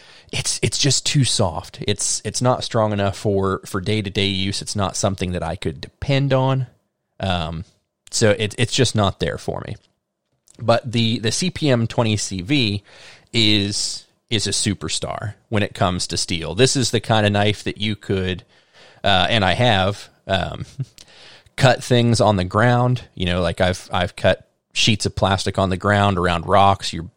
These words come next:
bouncing the blade off of rocks, going through dirt, the typical things that would, would dull S thirty V or S thirty-five V. Um, the C P M twenty C V just takes it and keeps on ticking. This is the kind of knife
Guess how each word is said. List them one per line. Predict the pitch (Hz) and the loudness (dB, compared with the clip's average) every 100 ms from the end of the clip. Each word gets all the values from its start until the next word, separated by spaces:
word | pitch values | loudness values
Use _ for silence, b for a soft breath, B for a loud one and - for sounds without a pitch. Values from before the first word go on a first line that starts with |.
| _ - | _ -2
bouncing | 98 101 - | 0 2 -2
the | 90 | -2
blade | 101 101 98 | 0 0 0
off | 95 92 | -2 -2
of | 85 | 0
rocks, | 92 95 95 - | 4 4 2 -2
going | - 101 101 | 0 2 2
through | 92 101 | -2 -4
dirt, | 92 98 95 - | 0 0 0 -2
the | 101 | -4
typical | - 160 151 135 113 | 0 0 0 0 0
things | 117 110 113 - | 2 0 0 0
that | 104 95 | 2 2
would, | 101 95 92 101 B B B | 0 0 -2 -6 B B B
would | 104 98 95 | 0 0 4
dull | 104 98 98 90 | 6 8 6 4
S | 104 98 | 2 0
thirty | - 104 92 | 0 0 0
V | 90 95 95 92 | 0 2 2 2
or | 87 | 0
S | 92 - | 0 2
thirty-five | 104 80 - 95 95 90 | 0 0 0 2 2 0
V. | 92 92 92 - B B B - | 0 0 0 -4 B B B -2
Um, | 90 85 82 85 - _ _ _ | 0 0 -2 -6 -10 _ _ _
the | 104 | 0
C | 95 117 | 2 0
P | - 101 | 0 -2
M | 92 | -2
twenty | 95 90 | -4 -4
C | 85 87 82 | -6 -8 -6
V | 87 82 87 _ - | -6 -6 -10 _ -6
just | 92 76 - - _ _ _ | -4 -2 -6 -8 _ _ _
takes | - 107 - | 0 0 2
it | 101 - | 0 0
and | 98 | -4
keeps | - 107 - | -4 -4 -2
on | 82 76 92 - | -4 -4 -8 -4
ticking. | 95 - 76 | -2 -2 -2
This | 101 - | -2 0
is | 127 | -2
the | 113 | -4
kind | - 113 104 | 0 0 2
of | |
knife | 95 95 101 98 | 2 2 0 -2